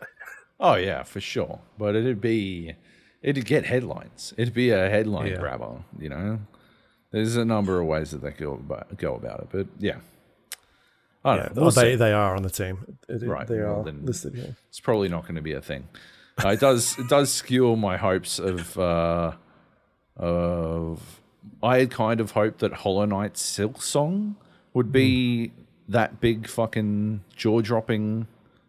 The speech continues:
Speaker 1: moment at the Game Awards. Uh, because, and, and they'd be like, "It's out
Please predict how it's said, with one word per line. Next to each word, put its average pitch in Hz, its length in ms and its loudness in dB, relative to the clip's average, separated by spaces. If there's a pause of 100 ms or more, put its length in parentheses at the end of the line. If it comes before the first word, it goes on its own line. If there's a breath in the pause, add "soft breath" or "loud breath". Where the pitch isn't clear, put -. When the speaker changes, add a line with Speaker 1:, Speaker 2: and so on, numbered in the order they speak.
Speaker 1:
moment 127 360 0
at 123 80 -8
the 127 60 -6
Game 127 200 0
Awards. 170 560 -4 (1160)
Uh, 85 520 0
because, 85 920 -2
and, 95 180 -2
and 87 200 -4
they'd 90 140 0
be 90 80 0
like, 85 260 -2
"It's 147 220 -2
out 156 400 2